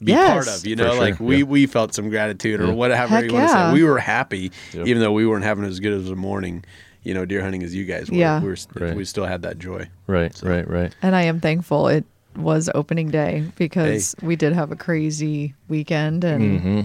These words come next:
Speaker 2: <laughs> I
Speaker 3: Yep.
Speaker 2: don't know.
Speaker 1: Congratulations, Morgan.
Speaker 2: Yeah.
Speaker 1: You did it.
Speaker 2: Thank
Speaker 1: Ab-,
Speaker 2: you.
Speaker 1: above all, you did it. You're
Speaker 3: Mm-hmm.
Speaker 1: talking about help and all this other stuff. It, it started with you, and it ended with your,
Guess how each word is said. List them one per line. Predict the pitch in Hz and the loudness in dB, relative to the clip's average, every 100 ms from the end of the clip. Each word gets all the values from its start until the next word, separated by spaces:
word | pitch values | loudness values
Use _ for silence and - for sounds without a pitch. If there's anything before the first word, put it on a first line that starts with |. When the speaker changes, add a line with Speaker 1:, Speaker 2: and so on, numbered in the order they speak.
| 104 | -4
Speaker 2:
<laughs> | - | 0
I | 208 | 4
Speaker 3:
Yep. | 202 277 269 | 4 4 2
Speaker 2:
don't | 254 247 | 0 2
know. | 220 | 4
Speaker 1:
Congratulations, | 214 147 160 139 123 - 90 92 | 4 4 2 0 0 -2 -4 -2
Morgan. | 92 87 95 | -2 0 2
Speaker 2:
Yeah. | 160 143 | 2 4
Speaker 1:
You | 113 | 2
did | 117 110 | 4 2
it. | 87 - | 2 0
Speaker 2:
Thank | 190 196 | 2 4
Speaker 1:
Ab-, | 196 | 2
Speaker 2:
you. | - | 2
Speaker 1:
above | 101 117 117 | 2 2 4
all, | 110 107 101 | 2 2 -2
you | 101 101 | -4 -2
did | 98 | -2
it. | 87 | -2
You're | 101 | -2
Speaker 3:
Mm-hmm. | 95 | 2
Speaker 1:
talking | 110 | 2
about | 110 107 95 | 2 0 0
help | 104 101 | -2 -2
and | 104 | -4
all | 101 101 | -4 -4
this | 95 | -4
other | 104 92 | -6 -4
stuff. | 104 92 101 | -4 -4 -4
It, | |
it | 87 95 98 | -6 -6 -8
started | - 104 107 107 | -4 -2 -2 -2
with | 101 98 | -4 -2
you, | 98 98 | -2 -2
and | 92 | -2
it | 92 | -4
ended | 92 92 92 | -4 -6 -8
with | 90 90 | -10 -8
your, | 90 87 | -8 -8